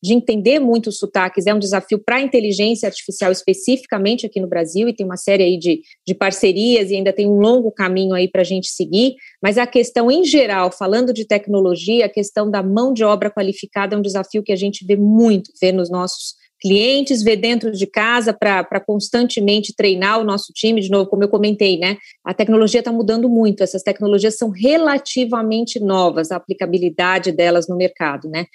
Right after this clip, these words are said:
Então, eu acho que o principal no Brasil é a questão da mão de obra e pra inteligência artificial, da linguagem, vamos colocar assim.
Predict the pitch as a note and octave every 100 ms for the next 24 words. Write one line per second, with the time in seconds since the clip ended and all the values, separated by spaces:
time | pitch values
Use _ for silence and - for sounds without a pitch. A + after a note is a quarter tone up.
0 | _ - G3 G3 G#3 - G#3+ - C4 D#4
1 | D#4+ - - G#3+ C4 D4 - _ - G3
2 | B3+ B3 A3 G3 G#3+ B3+ B3 A#3 B3 B3
3 | - G#3+ G#3+ G#3+ A3 A3 G#3 E3 F3+ G#3
4 | A3 A3+ - - G3+ G#3 G#3 G3+ F#3+ G3+
5 | G3 G3 - - G3 - F#3 G3 G3+ G#3
6 | A3+ F3+ C#3+ D3 D#3+ F3 F3+ F#3+ F#3 F3+
7 | F#3 F#3 - D3